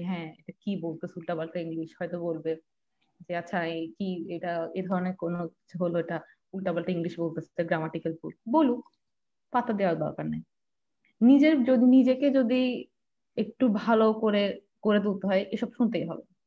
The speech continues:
আমার সাজেশন হবে কথা বলা ইংলিশে, ফ্রেন্ডের সাথে কথা বলা, ক্লাসে গিয়ে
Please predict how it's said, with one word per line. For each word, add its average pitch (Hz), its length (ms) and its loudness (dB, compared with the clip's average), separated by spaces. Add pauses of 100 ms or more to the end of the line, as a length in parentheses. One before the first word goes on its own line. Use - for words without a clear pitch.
(420)
আমার 208 240 0
সাজেশন 240 280 0
হবে 254 240 2
কথা 226 220 2
বলা 180 160 0
ইংলিশে, 151 360 -6 (200)
ফ্রেন্ডের 269 260 4
সাথে 214 180 0
কথা 175 200 -2
বলা, 165 240 -4
ক্লাসে 180 400 -6
গিয়ে 190 160 -2